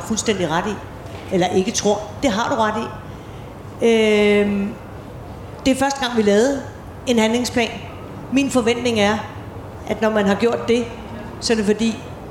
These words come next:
håber jeg, at man mener, at vi skal vedblive med at have en handlingsplan, og så skal nummer to blive bedre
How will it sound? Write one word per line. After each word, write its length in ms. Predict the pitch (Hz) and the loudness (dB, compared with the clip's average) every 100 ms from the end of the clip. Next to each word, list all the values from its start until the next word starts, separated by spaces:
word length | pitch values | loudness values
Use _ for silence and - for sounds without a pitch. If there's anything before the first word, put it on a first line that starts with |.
| - - | -8 2
håber 300 | 185 202 262 | 4 6 4
jeg, 200 | 233 208 - - - - - - - | 0 -2 -4 -10 -12 -12 -14 -14 -4
at 160 | - 214 | -2 2
man 120 | 208 | 2
mener, 300 | 208 226 220 214 - - | 2 2 0 0 -4 -4
at 160 | 175 | -2
vi 60 | 180 | 0
skal 220 | 160 185 | 0 2
vedblive 300 | 208 233 254 | 2 2 0
med 100 | 233 | 2
at 100 | 214 | 4
have 120 | 190 | 2
en 100 | - | 2
handlingsplan, 500 | 196 202 226 - 208 - - - - - - - | 0 0 -2 -2 -2 -2 -10 -12 -12 -12 -14 -6
og 80 | 214 | 0
så 100 | 226 | 0
skal 180 | 220 226 | 2 2
nummer 180 | 208 202 | 2 2
to 140 | 233 233 - | 2 0 0
blive 160 | 226 | -2
bedre 340 | 202 185 202 | 4 4 4